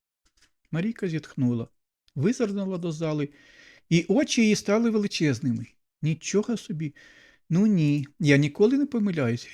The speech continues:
Чуйка в мене. Оленка, в тебе клієнти. Олена відчула, як гучно забилось серце. Взяла меню, вийшла в зал. Біля вікна за тим же столиком сиділи Маша та Олексій.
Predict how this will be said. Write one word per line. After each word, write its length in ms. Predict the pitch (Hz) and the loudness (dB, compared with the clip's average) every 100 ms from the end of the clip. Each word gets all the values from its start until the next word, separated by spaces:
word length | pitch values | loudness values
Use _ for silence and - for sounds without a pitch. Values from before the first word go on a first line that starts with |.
| - | -12
Чуйка 420 | - 233 - 135 | -4 -4 -2 -4
в 60 | |
мене. 340 | 123 120 98 120 _ _ _ - | -2 -2 -2 -8 _ _ _ -4
Оленка, 600 | 156 214 285 233 180 208 - | 0 0 0 -2 -2 -4 -8
в 60 | |
тебе 260 | - 190 247 | -4 -2 -2
клієнти. 580 | - 214 156 160 156 - _ _ _ _ _ - | 0 0 0 -2 -8 -12 _ _ _ _ _ 2
Олена 300 | 156 165 156 | 4 4 2
відчула, 360 | - 190 175 | 0 2 4
як 160 | 170 135 | 4 2
гучно 320 | 180 254 247 | 0 0 0
забилось 380 | 220 185 214 208 | 0 0 0 -2
серце. 500 | - 113 101 - 123 - _ _ _ _ _ | -2 -4 -4 -12 -16 -16 _ _ _ _ _
Взяла 300 | 123 165 226 | -6 -4 -2
меню, 400 | 185 156 139 156 - _ _ - | -2 0 -2 -2 -10 _ _ -4
вийшла 340 | 143 190 - | -4 -2 -6
в 40 | 175 | -8
зал. 340 | 117 98 107 _ _ - | -4 -4 -6 _ _ -2
Біля 240 | 131 131 | 2 4
вікна 520 | 131 135 165 170 214 156 | 2 0 -2 -4 -4 -2
за 180 | 131 | -2
тим 200 | 135 147 | 0 -2
же 80 | 135 | -4
столиком 420 | 131 - 240 214 | -4 -4 -2 -4
сиділи 400 | 190 185 165 151 | -6 -6 -4 -2
Маша 300 | 131 202 - | -2 -2 -6
та 120 | 208 196 | -6 -6
Олексій. 480 | 190 - - 101 | -6 -8 -8 -8